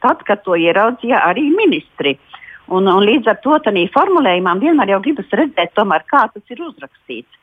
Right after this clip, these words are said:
Tur ir ļoti daudz neskaidrību. Nu, ko nozīmē, e, pievienot, e, kādai no zinātnes universitātēm? Vai tas nozīmē saglabāt pašlaik esošo Liepājas Lietišķās zina-,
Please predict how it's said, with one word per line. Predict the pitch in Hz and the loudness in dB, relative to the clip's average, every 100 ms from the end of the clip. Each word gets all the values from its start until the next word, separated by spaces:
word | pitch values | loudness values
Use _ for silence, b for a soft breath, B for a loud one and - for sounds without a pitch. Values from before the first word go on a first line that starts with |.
| _ _ | _ _
Tur | 185 | -8
ir | 190 | -6
ļoti | 208 202 185 - | 0 2 2 0
daudz | 139 120 131 131 | 0 0 0 -4
neskaidrību. | 127 - 117 113 - 110 113 - - | -10 -6 -4 -4 -4 -6 -4 -8 -4
Nu, | 190 | -4
ko | 190 285 339 | 0 2 4
nozīmē, | 220 269 277 285 269 269 | 2 0 2 2 2 0
e, | - - - 151 151 | -6 -20 -4 -2 0
pievienot, | 214 226 285 294 277 277 277 | 0 0 2 2 2 2 -2
e, | - 170 170 | -6 -4 -2
kādai | 247 220 190 | 0 0 -2
no | 180 170 | -4 -4
zinātnes | 202 254 202 180 - | 0 0 0 -4 -4
universitātēm? | 160 131 120 - 117 127 127 123 - B B B | -2 0 -4 -4 -4 -4 -10 -14 -18 B B B
Vai | - 202 226 | -2 0 0
tas | - - | -2 -4
nozīmē | 226 175 165 147 143 143 156 | -2 -2 -2 -2 0 0 -2
saglabāt | - 202 214 214 240 277 - | -2 0 0 2 2 0 -4
pašlaik | 170 170 190 185 202 | -8 -8 -8 -8 -6
esošo | 165 - 165 165 180 165 | -8 -4 -6 -2 -2 -2
Liepājas | 156 160 165 175 170 175 175 | 0 0 2 0 0 -2 -8
Lietišķās | - 151 165 180 - 170 175 | -4 -2 -2 -10 -2 -2 0
zina-, | 165 165 156 | -2 0 0